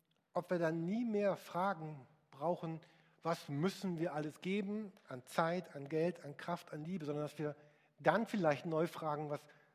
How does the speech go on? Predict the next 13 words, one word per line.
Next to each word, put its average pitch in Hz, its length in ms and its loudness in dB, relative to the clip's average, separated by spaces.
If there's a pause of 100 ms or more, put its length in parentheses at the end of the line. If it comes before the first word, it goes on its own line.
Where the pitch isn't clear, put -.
(120)
was - 240 -10
können 277 360 0
wir 139 140 0
alles 123 240 -10
geben? 131 300 -8 (1300)
Was 151 160 -6
können 196 280 -2
wir 175 80 0
nicht 165 200 -4
noch 170 140 -2
viel 160 200 -6
mehr 170 300 -4
geben? 135 420 -10